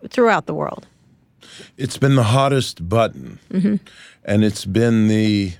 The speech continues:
Speaker 2: most powerful trigger, uh, in both continental Europe and, of course, the United Kingdom with the Brexit movement,
Speaker 1: Right.
Speaker 2: and now the <laughs> election,
Speaker 1: Of Boris
Speaker 2: uh,
Speaker 1: Johnson.
Speaker 2: of Boris Johnson, or the rise of Boris Johnson, as Trump-like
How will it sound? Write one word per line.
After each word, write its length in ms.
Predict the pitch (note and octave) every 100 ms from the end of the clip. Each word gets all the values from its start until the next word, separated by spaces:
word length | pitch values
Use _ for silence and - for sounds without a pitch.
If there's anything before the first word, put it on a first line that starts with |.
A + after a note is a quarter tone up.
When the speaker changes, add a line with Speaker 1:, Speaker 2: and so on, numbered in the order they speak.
| -
Speaker 2:
most 280 | A2 A2+ -
powerful 520 | B2+ B2 B2 - G2+
trigger, 640 | - - A2 E2+ C#2 - _ _ _ _ _ _ _ _ _
uh, 240 | G2 G2+ F#2
in 260 | G#2 G#2 F2+
both 400 | B2 C3 C3+ -
continental 520 | C3 A#2 G#2+ G#2+ G#2
Europe 480 | F#2+ F#2+ F#2+ F#2 -
and, 220 | F#2+ G2 F#2+
of 100 | -
course, 280 | A2+ G#2+ A2+
the 80 |
United 420 | G#2 G2+ G2 F#2 E2+
Kingdom 460 | G#2 F#2 F2+ F#2
with 140 | F2 -
the 60 |
Brexit 480 | D2+ F#2+ E2+ - E2
movement, 640 | D2+ D#2+ D#2 E2 E2 E2+
Speaker 1:
Right. 140 | - F2
Speaker 2:
and 100 | F2+
now 240 | F2+ F#2+
the 240 | D#2 G#2+ G2+
<laughs> 40 |
election, 640 | B2+ B2 A#2 - A#2+ A2+ - - -
Speaker 1:
Of 100 | -
Boris 240 | F2 F3
Speaker 2:
uh, 80 | G#2
Speaker 1:
Johnson. 300 | G2 - G2+
Speaker 2:
of 140 | F#2+ F2+
Boris 280 | G#2 G#2+
Johnson, 540 | - A#2 A#2 A2+ F#2 E2+
or 80 | F2+
the 100 | F#2
rise 560 | F#2+ G2+ G#2+ A2+ G2
of 140 | G#2+ E2+
Boris 320 | G#2+ A2 -
Johnson, 600 | A2 G#2+ A#2 - F2 - -
as 280 | G#2 F#2
Trump-like 1700 | - - - B2 C3 C#3 C#3 - _ _ - F#2 A2 G#2+ F#2 F2 -